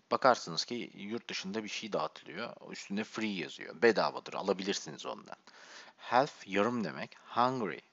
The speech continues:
angry, ill, healthy, impossible. Impossible aslında imkansız demek de zor olarak, çok zor olarak çeviriyoruz. Jealous, kind, lucky, male,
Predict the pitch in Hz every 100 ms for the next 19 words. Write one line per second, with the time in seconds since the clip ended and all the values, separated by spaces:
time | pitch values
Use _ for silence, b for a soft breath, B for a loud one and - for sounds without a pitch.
0 | _ - 110 120 131 139 160 - _ _
1 | _ _ _ B B B _ _ _ _
2 | _ _ _ _ _ - 120 131 160 -
3 | _ _ _ _ - - 117 127 139 -
4 | 123 127 _ _ _ _ - 101 95 -
5 | 127 - 107 95 - 113 120 139 - 127
6 | 120 - - 110 104 120 117 - 139 95
7 | 98 135 - 67 - - 101 110 98 73
8 | 71 - 110 - 92 78 67 60 - -
9 | 139 135 151 120 - B B 165 - 143
10 | 110 - - - B B B B B B
11 | B - - 95 110 143 - _ _ 87
12 | 95 120 - 90 95 _ _ _ 87 110
13 | 143 156